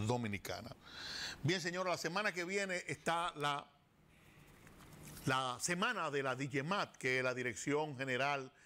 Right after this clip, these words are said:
de Normas Alimenticias, eh, de Salud Pública,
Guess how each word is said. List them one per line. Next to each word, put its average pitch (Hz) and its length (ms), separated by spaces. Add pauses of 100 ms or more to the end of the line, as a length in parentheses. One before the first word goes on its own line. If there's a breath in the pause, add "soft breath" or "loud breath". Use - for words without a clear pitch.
(280 loud breath)
de 120 240
Normas 131 720
Alimenticias, 117 1080 (520 loud breath)
eh, 104 520
de 104 100
Salud 127 280
Pública, 113 640